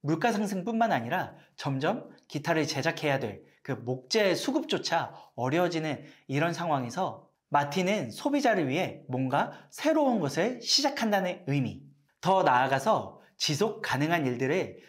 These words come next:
새로 시작하겠다는 그런 의미가 담겨있는 이름이라고 생각이 듭니다. 지금까지 마틴에서 나왔던 기타들과는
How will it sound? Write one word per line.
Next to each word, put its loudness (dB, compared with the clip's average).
새로 0
시작하겠다는 0
그런 0
의미가 2
담겨있는 -4
이름이라고 -2
생각이 -6
듭니다. -10
지금까지 2
마틴에서 0
나왔던 0
기타들과는 0